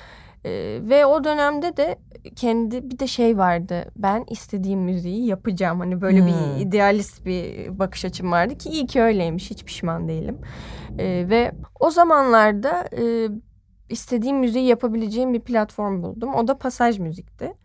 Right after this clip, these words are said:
Speaker 1: Pasaj Müzik'te Murat, e, Bey ve Abdullah Helal'dı. Benim şimdiki, e, menajerim ve orada,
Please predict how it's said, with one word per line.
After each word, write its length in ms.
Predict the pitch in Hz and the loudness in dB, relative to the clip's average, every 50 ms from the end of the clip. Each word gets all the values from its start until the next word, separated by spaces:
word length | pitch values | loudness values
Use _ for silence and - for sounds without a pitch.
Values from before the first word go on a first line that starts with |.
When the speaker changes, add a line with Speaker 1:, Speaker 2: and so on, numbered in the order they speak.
| _ - - _ - - - | _ -20 -20 _ -20 -14 -6
Speaker 1:
Pasaj 440 | - 233 233 - - 254 254 247 254 | -2 -2 0 2 2 2 4 2 2
Müzik'te 480 | 262 254 226 233 233 226 - - 247 247 | 0 -2 -2 -2 -4 -8 -4 -2 0 0
Murat, 600 | 247 233 226 226 233 233 - _ - - - - - - | 2 2 4 4 4 4 2 _ -18 -20 -20 -18 -12 -8
e, 220 | - - 185 175 | -6 -6 -4 -2
Bey 260 | 175 175 175 175 170 190 | 0 0 0 0 -2 -4
ve 240 | 208 233 269 277 - _ - | -4 -4 -4 -6 -6 _ 0
Abdullah 420 | 185 190 175 175 196 190 196 196 | 0 0 0 0 0 0 0 0
Helal'dı. 400 | 214 208 185 180 165 170 170 170 | 0 0 0 0 0 -2 -2 -2
Benim 200 | 185 185 190 202 | -2 -2 -2 -2
şimdiki, 640 | - - - 202 190 180 180 - - 202 190 196 - - _ _ _ - | -4 -4 -4 -2 -2 -2 -4 -6 -6 -6 -6 -6 -6 -12 _ _ _ -16
e, 160 | - - - | -14 -10 -6
menajerim 640 | 190 185 180 170 170 170 170 185 185 185 208 202 185 | -4 -2 -2 -2 -2 -2 -4 -4 -4 -4 -4 -4 -2
ve 40 | 170 | 0
orada, 520 | 175 185 185 180 175 190 180 175 196 - | 0 0 0 0 0 -2 -2 -2 -4 -6